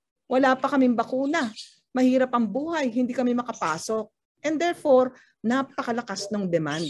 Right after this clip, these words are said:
sa accountability. Kung kaya masakit. Kasi tiningnan ko yan eh. Bago ba itong findings na ito? Hindi eh. Paulit-ulit yan. At nung tiningnan ko rin,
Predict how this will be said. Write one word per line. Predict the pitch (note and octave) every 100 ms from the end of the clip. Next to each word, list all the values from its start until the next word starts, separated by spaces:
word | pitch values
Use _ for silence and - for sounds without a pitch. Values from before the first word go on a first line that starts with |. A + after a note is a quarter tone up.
| -
sa | -
accountability. | C3 C#3+ D3+ C#3+ C#3 C3 C3+ - B2+ C3 _ _
Kung | D4 C#4 C4+
kaya | G3 F#3+ F#3 - -
masakit. | E3 D#3+ - - C3 - _
Kasi | C4+ G#4
tiningnan | G#4 E4+ D#4 D4+
ko | C#4+
yan | B3 B3
eh. | C#3 C#3+ _ _ _ -
Bago | G3 D#4 C#4+
ba | C#4+ D4 C4+
itong | B3 B3+ B3+
findings | G#3+ G3+ F#3 F#3+ E3+
na |
ito? | D#3 - D3 - _ _ -
Hindi | C#4 F4+
eh. | A#4 G3+ - _ _ _
Paulit-ulit | - C4+ D4 D#4 B3+ D4 C4 C4
yan. | C4 C4 A3+ - _ _
At | - D4
nung | F4 G#4
tiningnan | - G4 F#4 E4+ D4 C#4
ko | A#3+
rin, | E3+ D#3 D#3+